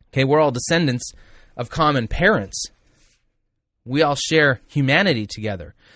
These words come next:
The thing we have in common with Muslims is that we're sinners.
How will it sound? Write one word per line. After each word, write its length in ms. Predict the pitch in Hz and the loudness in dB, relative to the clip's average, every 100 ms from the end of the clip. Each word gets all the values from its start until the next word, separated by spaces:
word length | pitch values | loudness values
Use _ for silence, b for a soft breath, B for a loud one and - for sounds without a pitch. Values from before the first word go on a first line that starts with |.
| B - | B -6
The 100 | 135 | -2
thing 220 | 208 269 | 0 0
we 100 | 240 | 0
have 200 | 196 190 | 0 0
in 100 | 151 | -2
common 400 | 156 156 156 131 | -2 0 0 -2
with 140 | 113 | -2
Muslims 520 | 113 151 185 123 120 | 0 0 0 -2 -4
is 120 | 135 131 | -4 -4
that 120 | 135 | -2
we're 120 | 135 | -4
sinners. 460 | - 185 156 87 | -2 -2 -2 -4